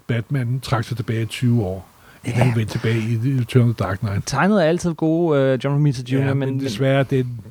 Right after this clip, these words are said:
Speaker 1: den fungerede ikke.
Speaker 2: Nej. Hvad synes du om The Master Race?
Speaker 1: Den er betydeligt bedre end, øh, Dark Knight Strikes Again.
Speaker 2: Det synes jeg også.
Speaker 1: Det er den. Men jeg ved ikke, hvor meget Miller har haft med at gøre, for at være helt ærlig, altså.
Speaker 2: Det, det, øh,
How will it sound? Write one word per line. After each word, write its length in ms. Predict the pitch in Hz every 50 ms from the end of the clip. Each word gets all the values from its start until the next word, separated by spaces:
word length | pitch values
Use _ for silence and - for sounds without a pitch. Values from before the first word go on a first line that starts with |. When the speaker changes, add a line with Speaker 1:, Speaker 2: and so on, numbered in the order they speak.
| - -
Speaker 1:
den 160 | 135 127 123
fungerede 420 | - 120 110 - 98 90 85 80 78
ikke. 120 | 80 - _ -
Speaker 2:
Nej. 280 | 127 123 117 95 92 -
Hvad 140 | - 165 185
synes 160 | - 214 196
du 80 | - 202
om 100 | 185 175
The 60 | 165
Master 280 | 160 139 139 - - 143
Race? 400 | 131 131 - - - - - - - - - - - - - - _ _
Speaker 1:
Den 120 | - 151 147
er 40 |
betydeligt 400 | 143 131 131 - - 175 170 151
bedre 300 | - 139 127 127 131 135
end, 160 | 123 117 110 113
øh, 300 | 110 107 107 107 107 101 - - -
Dark 200 | - 101 110 -
Knight 200 | - - 104 -
Strikes 300 | - - 95 87 - -
Again. 160 | 110 - 90
Speaker 2:
Det 100 | 180 185
synes 180 | - - 170 131
jeg 80 | 123
også. 160 | 113 - 135
Speaker 1:
Det 160 | 131 117 98 92
er 40 | 87
den. 140 | 90 101 - - - - - - - - - _ _
Men 420 | - - 127 139 147 139 139 135 - - - - - - - - - - - - -
jeg 180 | - 127 117 117
ved 60 | 135
ikke, 100 | 127 120
hvor 100 | 120 117
meget 200 | 107 101 110 107
Miller 160 | 110 98 107
har 40 | 101
haft 160 | 95 92 -
med 180 | 110 104 95 -
at 80 | 98
gøre, 220 | - 92 90 92 92
for 100 | - -
at 60 | -
være 100 | 85 87
helt 180 | - - 98 92 87 87
ærlig, 260 | 95 95 101 101 -
altså. 220 | - - - - - 85 - - - - - - - - - -
Speaker 2:
Det, 200 | 170 185 147 -
det, 180 | 175 180 180 - - - 196 -
øh, 120 | 147 131